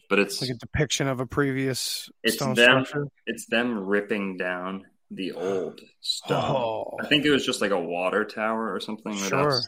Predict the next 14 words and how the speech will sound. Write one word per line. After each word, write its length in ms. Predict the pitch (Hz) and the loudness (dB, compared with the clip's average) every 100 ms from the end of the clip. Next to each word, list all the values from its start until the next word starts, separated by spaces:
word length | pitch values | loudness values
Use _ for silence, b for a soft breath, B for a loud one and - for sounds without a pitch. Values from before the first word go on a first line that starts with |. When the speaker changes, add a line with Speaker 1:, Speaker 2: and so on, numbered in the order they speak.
| - | -4
Speaker 1:
that's 180 | 95 - | -8 -8
what 80 | - | -8
they'll 120 | 87 | -4
say 240 | - 90 92 | -4 -2 -4
it 100 | 92 | -2
was. 460 | 95 92 95 - b b b b b _ | -2 -2 -4 -8 b b b b b _
But 100 | 107 | 2
it's 200 | 107 - | 2 2
the 100 | 101 | 0
highest 600 | - - 110 113 110 - - | 0 2 4 4 2 -6 -8
point 240 | 101 85 | -6 -6
in 360 | 76 78 73 73 _ _ _ _ _ _ _ - | -10 -12 -12 -14 _ _ _ _ _ _ _ -8
peninsular 720 | 101 113 113 - 90 65 64 - | -2 -2 -2 -4 -4 -6 -8 -8
Florida. 420 | 82 69 - - | -6 -6 -8 -18